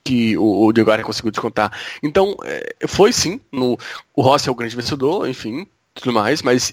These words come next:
pensando em campeonato, a vitória do Dixon, a gente pode colocar, ela é muito grande, ela é muito grande porque é mais uma prova descontada,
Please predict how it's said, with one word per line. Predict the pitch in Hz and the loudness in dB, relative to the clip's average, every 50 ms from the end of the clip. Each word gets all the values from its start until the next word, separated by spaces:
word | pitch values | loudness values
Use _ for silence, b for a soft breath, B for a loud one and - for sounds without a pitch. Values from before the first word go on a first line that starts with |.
| - - | -8 -6
pensando | - 143 135 - - - 151 151 | -4 -2 -2 0 2 2 2 2
em | |
campeonato, | 139 - 143 127 143 139 131 123 123 139 - - 127 - | 0 -2 -2 -2 0 0 2 2 2 2 0 0 -2 -2
a | - 151 | -2 -2
vitória | 139 127 117 - 117 120 123 | -4 -4 -2 -2 -2 -2 -2
do | 123 123 | -6 -8
Dixon, | 117 - 127 135 156 - - - - - - _ _ _ | -8 -4 -4 -4 -4 -4 -6 -4 -6 -6 -6 _ _ _
a | - 110 | -6 -6
gente | 107 - - - | -6 -6 -4 -2
pode | - 113 110 - | 0 0 0 0
colocar, | - 113 113 110 - 110 107 110 135 175 226 B B B B B B B B B B B | 0 0 0 2 2 0 0 2 0 0 -2 B B B B B B B B B B B
ela | - 120 104 98 | -4 -2 0 2
é | 110 | 0
muito | 113 107 107 131 180 | 0 0 -4 -2 0
grande, | 214 208 175 175 180 - - - - | 2 2 2 2 0 -2 -6 -6 -2
ela | - 120 120 | 0 0 2
é | |
muito | 117 123 135 170 | 2 0 0 0
grande | 156 147 147 156 - | 2 2 2 2 2
porque | - 170 - - 185 | 0 0 0 0 0
é | |
mais | 170 151 147 139 | 2 2 0 0
uma | 147 143 | 0 0
prova | 139 139 135 135 | 0 0 0 0
descontada, | - - 156 151 - 160 156 170 190 202 302 302 | -2 -6 -6 -4 0 0 2 2 0 0 -4 -8